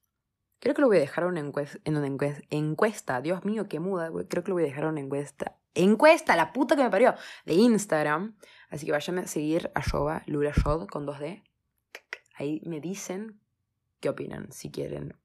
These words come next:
este viernes, el, la parte dos, o el domingo, la parte dos. O sea, este domingo ya, ya, ya. Espero que lo hayan disfrutado. Es un tema bastante largo. Para mí ya interesante. O sea, me encanta la facultad. Para mí es la mejor etapa.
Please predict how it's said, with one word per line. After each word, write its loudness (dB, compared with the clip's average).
este -8
viernes, -4
el, -12
la -10
parte -4
dos, -6
o 0
el 0
domingo, -4
la -10
parte -8
dos. -10
O -12
sea, -10
este -6
domingo -4
ya, -4
ya, -8
ya. -12
Espero 4
que 6
lo 10
hayan 4
disfrutado. 4
Es 0
un 0
tema 0
bastante -2
largo. -2
Para -2
mí -2
ya -2
interesante. -4
O -8
sea, -4
me 2
encanta 4
la 2
facultad. 0
Para 2
mí 0
es -2
la -2
mejor -2
etapa. -6